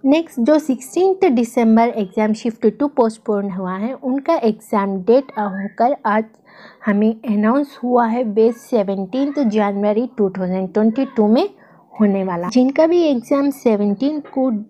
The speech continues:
postpone हुआ है, उनका exam dates कुछ इस प्रकार दिखाई देगा। ट्वेंटी फर्स्ट फर्स्ट टू थाउजेंड ट्वेंटी टू में आपका exam होने वाला है।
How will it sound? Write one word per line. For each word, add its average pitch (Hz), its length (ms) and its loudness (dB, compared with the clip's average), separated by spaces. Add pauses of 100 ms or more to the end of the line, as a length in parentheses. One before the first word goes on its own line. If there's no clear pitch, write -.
(340)
postpone 208 500 -2
हुआ 247 280 -2
है, 262 220 -4
उनका 226 720 0
exam 202 460 0
dates 226 400 0
कुछ - 320 -8 (100)
इस 220 140 -6
प्रकार 190 400 -6
दिखाई 190 400 -6
देगा। 185 260 -6
ट्वेंटी 214 460 -2
फर्स्ट 311 400 0
फर्स्ट 254 420 -2
टू 220 120 2
थाउजेंड 202 440 -4 (140)
ट्वेंटी 185 320 -2 (140)
टू 254 140 2
में 262 160 -2
आपका 240 380 -4 (580)
exam 190 400 -2
होने 185 240 -2
वाला 190 220 -6
है। 196 140 -10